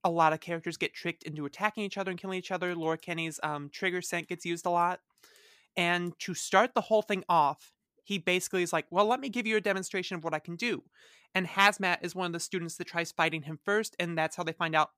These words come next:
"Oh, he's gone god mode. We c-, actually can't hurt him." So he's like, "Okay, thanks for volunteering," and he's about to kill Hazmat when Metal steps in the way and volunteers himself instead, and he says,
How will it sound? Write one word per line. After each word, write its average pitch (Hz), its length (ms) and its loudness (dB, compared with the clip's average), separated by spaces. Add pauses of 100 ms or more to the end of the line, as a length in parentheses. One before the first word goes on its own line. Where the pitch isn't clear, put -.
"Oh, 240 200 10
he's 214 440 -4 (140)
gone 160 300 6
god 185 360 6
mode. 143 460 0
We 185 180 0
c-, - 120 -20
actually 175 360 4
can't 165 280 0
hurt 208 220 2
him." 160 280 -2 (520)
So 208 140 -2
he's 208 200 -2
like, 175 260 2
"Okay, 180 500 0 (140)
thanks 196 220 2
for 196 100 -6
volunteering," 180 640 2
and 147 140 -8
he's 170 140 -4
about 165 280 4
to - 60 -20
kill 151 220 -4
Hazmat 196 500 4 (600)
when 185 260 0
Metal 175 540 4 (300)
steps - 440 0
in 226 80 -2
the 226 80 2
way 175 460 2
and 170 160 -2
volunteers 170 440 2
himself 156 340 0
instead, 202 560 0
and 156 120 -10
he 190 120 -4
says, 175 320 -2